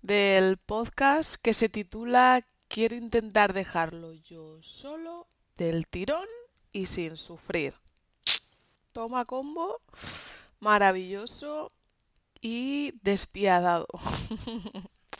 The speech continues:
Hoy quiero narrarte algo que escribí cuando decidí que quería dejar de fumar de la única manera que, que conocía, ¿no? Que para al-, para alcanzar el éxito,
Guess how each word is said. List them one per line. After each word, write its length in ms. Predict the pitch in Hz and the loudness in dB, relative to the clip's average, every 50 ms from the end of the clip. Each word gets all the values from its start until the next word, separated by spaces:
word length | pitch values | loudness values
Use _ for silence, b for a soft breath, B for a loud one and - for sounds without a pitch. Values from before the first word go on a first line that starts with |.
| - - - _ _ _ _ _ _ _ _ _ _ _ - B B B B B B B B B B B | -18 -20 -20 _ _ _ _ _ _ _ _ _ _ _ -10 B B B B B B B B B B B
Hoy 140 | - 247 254 | 4 4 4
quiero 220 | - 277 294 311 302 | 4 0 0 0 6
narrarte 640 | 269 240 226 233 233 233 240 240 233 _ 214 202 | 8 8 10 10 10 10 8 8 4 _ 6 10
algo 560 | 196 196 214 247 285 285 262 226 214 214 - _ | 12 12 12 12 10 6 0 -4 -6 -6 -8 _
que 280 | - 208 202 185 180 180 | -2 0 0 2 2 0
escribí 800 | 180 - - - 180 175 180 175 175 190 202 214 220 220 214 202 _ | 0 -2 -6 -8 -6 -6 -6 -6 -8 -10 -8 -8 -8 -8 -8 -10 _
cuando 320 | - - 190 185 180 175 175 | -10 -8 -8 -8 -8 -8 -10
decidí 440 | 170 165 - - 170 165 196 208 | -10 -10 -8 -10 -10 -8 -8 -8
que 140 | _ - 202 | _ -8 -8
quería 400 | _ - 185 180 185 196 202 190 | _ -6 -6 -4 0 0 2 2
dejar 340 | 180 175 - - 180 180 180 | 2 0 -2 -4 -4 -4 -4
de 80 | 180 180 | -8 -12
fumar 600 | - - 170 165 165 170 185 190 190 190 185 185 | -12 -16 -20 -18 -18 -10 -6 -4 -4 -4 -2 -2
de 380 | 175 170 165 160 156 156 151 | -2 -2 -2 -2 -4 -6 -8
la 160 | 165 170 175 | -10 -10 -10
única 300 | 165 240 262 262 - 170 | -10 -10 -12 -8 -6 -6
manera 480 | 156 143 151 147 165 185 208 220 208 185 | -6 -6 -10 -6 -4 -2 0 0 -2 -2
que, 520 | - - 165 160 160 156 156 156 151 156 _ | -4 -8 -8 -6 -6 -6 -8 -8 -10 -10 _
que 100 | - 160 | -14 -18
conocía, 760 | _ - 156 156 156 156 147 - - - 190 196 180 170 156 156 | _ -16 -20 -18 -18 -20 -20 -20 -12 -8 -4 -4 -2 -4 -4 -6
¿no? 260 | 156 175 233 320 311 _ | -12 -14 -18 -18 -20 _
Que 580 | - 175 170 165 165 165 165 160 160 160 160 B B B B B B B B | -8 -6 -4 -4 -4 -4 -6 -6 -6 -8 -10 B B B B B B B B
para 180 | - 170 175 165 | 0 0 0 0
al-, 80 | 160 - - - | -2 -6 -12 -8
para 680 | _ 175 165 160 151 156 156 151 151 - - - - - - _ | _ 0 0 2 2 0 2 0 0 -2 -4 -6 -8 -10 -4 _
alcanzar 500 | 175 165 160 - 160 151 160 165 165 165 | -2 -2 0 -4 -8 -6 -4 -4 -4 -4
el 160 | 160 156 156 | -2 -2 0
éxito, 640 | 175 226 - - - - 180 165 - 156 160 - | -2 -2 -2 -4 -6 -6 -6 -8 -12 -16 -16 -16